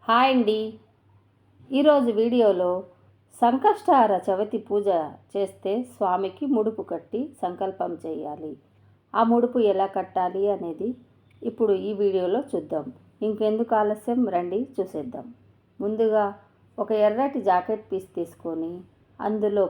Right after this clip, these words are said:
పసుపు, కుంకుమ వేసి తాంబూలం పెట్టి రెండు ఖర్జూరాలు, ఇరవై ఒక్క రూపాయి దక్షిణ, మూడు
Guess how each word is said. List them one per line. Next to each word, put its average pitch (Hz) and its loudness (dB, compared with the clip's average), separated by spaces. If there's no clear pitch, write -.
పసుపు, 175 -2
కుంకుమ 202 -4
వేసి 190 -6
తాంబూలం 214 2
పెట్టి 208 -2
రెండు 208 0
ఖర్జూరాలు, 180 0
ఇరవై 202 2
ఒక్క - -4
రూపాయి 170 -2
దక్షిణ, 170 -6
మూడు 208 0